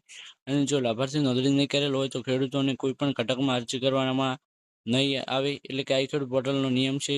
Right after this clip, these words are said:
જો લાભાર્થી નોંધણી નહીં હોય તો આઈ ખેડૂત પોર્ટલમાં કોઈ પણ ખેડૂત એક પણ અરજી નહીં કરી શકે. તો આજના વીડિયોમાં આપણે વાત કરીશું એકદમ વિગતવારે અને ગુજરાતી ભાષામાં તમને સમજાવીશું કે તમે કેવી રીતે લાભાર્થી નોંધણી કરી શકો છો.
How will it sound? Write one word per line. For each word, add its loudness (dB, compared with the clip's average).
જો -4
લાભાર્થી -2
નોંધણી 2
નહીં 2
હોય 0
તો -2
આઈ 2
ખેડૂત -2
પોર્ટલમાં -2
કોઈ -2
પણ 2
ખેડૂત -2
એક -2
પણ -2
અરજી 0
નહીં 2
કરી -4
શકે. -4
તો -12
આજના 2
વીડિયોમાં 4
આપણે 2
વાત 2
કરીશું -2
એકદમ 0
વિગતવારે 0
અને -4
ગુજરાતી 2
ભાષામાં 0
તમને 2
સમજાવીશું 0
કે 0
તમે -4
કેવી 0
રીતે -4
લાભાર્થી -4
નોંધણી 0
કરી -2
શકો -6
છો. -6